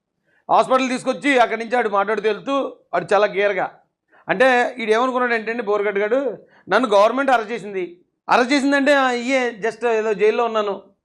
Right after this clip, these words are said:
ఇంతే కదా, అంటే ఇంతకు మించి ఇంకేం చేయలేదన్నమాట. అయితే ఓకే, ఇక నేను రెచ్చిపోవచ్చు, సెలరైపోవచ్చు" అని సెలరైపోతున్నాడు ఆడు.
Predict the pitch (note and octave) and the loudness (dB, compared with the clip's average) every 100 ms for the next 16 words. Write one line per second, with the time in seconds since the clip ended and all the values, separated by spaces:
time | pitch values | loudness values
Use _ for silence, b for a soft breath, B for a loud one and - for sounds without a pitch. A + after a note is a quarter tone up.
0 | _ - F3 D4 C#4 C#4 B3+ A#3+ _ _ | _ -10 -2 2 4 4 0 -4 _ _
1 | - G3+ C4+ G#3+ B3 A3+ C4+ G#3 B3+ C#4 | -12 -4 -4 -4 -6 -2 -2 0 0 2
2 | C#4 C#4+ C4 A#3 G#3 D#3+ - b - A#3+ | 0 0 0 2 0 -2 -6 b -2 2
3 | D4 D4 D#4 A#3+ F3 - - B3+ C#4 A#3+ | 2 2 2 2 0 -8 -4 0 2 0
4 | A3 D#4 G#3 A3+ A#3+ C4 C#4 C#4 C#4+ A#3 | 0 -2 -2 2 2 2 0 -2 -4 0
5 | A3+ A3+ G#3+ G3 E3 A#2 - | 0 0 -2 -4 -6 -10 -14